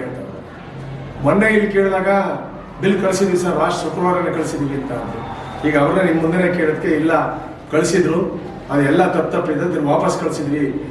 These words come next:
ನೀವೇ ಪೋಸ್ಟ್ ಮಾಡಿ ಅಲ್ಲಿಂದ ಕಳಿಸ್ಕೊಟ್ರೆ ಸರ್, ದುಡ್ಡು ರೆಡಿ ಇದೆ. ರಾಜ್ಯ ಸರ್ಕಾರದ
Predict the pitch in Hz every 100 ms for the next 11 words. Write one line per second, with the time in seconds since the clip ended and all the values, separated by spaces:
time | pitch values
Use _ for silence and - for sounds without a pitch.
0 | - 139 180 196 190 175 - 170 165 156
1 | 151 147 160 - 139 143 196 196 170 170
2 | 170 165 151 139 - - - - - -
3 | - - - - - 147 - 202 196 196
4 | 190 175